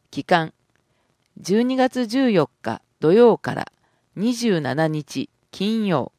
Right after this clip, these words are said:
開館時間、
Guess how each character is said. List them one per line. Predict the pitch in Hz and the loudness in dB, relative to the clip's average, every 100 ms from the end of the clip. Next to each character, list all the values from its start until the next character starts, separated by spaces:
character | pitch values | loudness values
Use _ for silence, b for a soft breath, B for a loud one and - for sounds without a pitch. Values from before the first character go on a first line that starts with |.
| _ _ _ _ _ _ _ _ _ _ _ _ _ _ _ _ _ _ _ _ _ _ _ _ _ _ _ | _ _ _ _ _ _ _ _ _ _ _ _ _ _ _ _ _ _ _ _ _ _ _ _ _ _ _
開 | - | -14
館 | - 240 240 | -4 -2 -2
時 | 214 226 | -6 -4
間、 | 151 131 | -4 -4